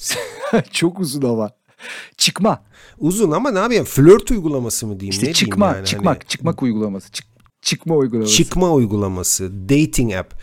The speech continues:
Speaker 2: İşte Tinder'lar, Bumble'lar, OkCupid'ler, Happen'lar ve diğerleri. Geçtiğimiz günlerde bir haber okudum. Ee, şöyle,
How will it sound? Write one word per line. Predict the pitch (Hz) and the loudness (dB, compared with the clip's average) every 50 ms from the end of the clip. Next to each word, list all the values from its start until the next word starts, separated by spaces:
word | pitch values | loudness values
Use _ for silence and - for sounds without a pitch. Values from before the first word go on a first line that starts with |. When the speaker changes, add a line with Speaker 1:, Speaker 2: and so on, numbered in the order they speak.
| - - - - - _ | -16 -20 -20 -20 -18 _
Speaker 2:
İşte | - - - - 123 131 | -10 -8 -6 -6 -6 -2
Tinder'lar, | - - - 196 185 175 151 151 139 135 139 147 147 139 117 110 | 0 2 2 2 2 2 0 0 0 0 0 0 0 0 0 0
Bumble'lar, | 131 147 160 151 143 131 131 127 123 123 135 139 135 123 - - - - | 2 2 2 2 0 0 0 0 0 0 0 0 0 -2 -6 -12 -10 -6
OkCupid'ler, | - 135 127 - 151 135 127 127 - - 139 127 - 131 120 - 117 123 127 123 120 - - - - - | -4 -4 -2 -2 -2 -4 -4 -4 -2 -2 -2 0 0 -2 -2 -2 -2 0 0 0 -2 -4 -6 -8 -8 -4
Happen'lar | - 135 131 - 139 123 120 117 123 127 131 127 127 - | -4 -4 2 2 2 2 4 2 0 -2 -2 -2 -4 -2
ve | 113 120 117 107 | -2 0 0 2
diğerleri. | 120 120 113 107 104 101 95 95 90 92 92 87 - - - - - - - - | 2 2 4 2 2 0 -2 -4 -4 -4 -4 -4 -6 -10 -16 -20 -20 -20 -12 0
Geçtiğimiz | 117 127 143 139 - - 214 226 226 208 233 | 2 2 4 4 2 0 -2 -2 -4 -4 -4
günlerde | 180 165 160 160 180 196 208 | -4 -4 -4 -4 -4 -2 0
bir | 185 165 | 2 2
haber | 135 143 143 165 185 | 2 4 4 4 2
okudum. | 175 127 - - 95 101 127 170 208 196 - - - - - | 2 2 0 0 0 0 -2 -2 -4 -8 -14 -20 -20 -12 -8
Ee, | 113 110 110 107 107 107 107 107 107 107 107 104 98 - - _ | -6 -4 -4 -4 -4 -4 -4 -6 -6 -6 -6 -8 -10 -12 -14 _
şöyle, | - - - - 180 220 196 143 143 190 269 - | -12 -6 -2 0 2 2 2 0 0 -2 -4 -8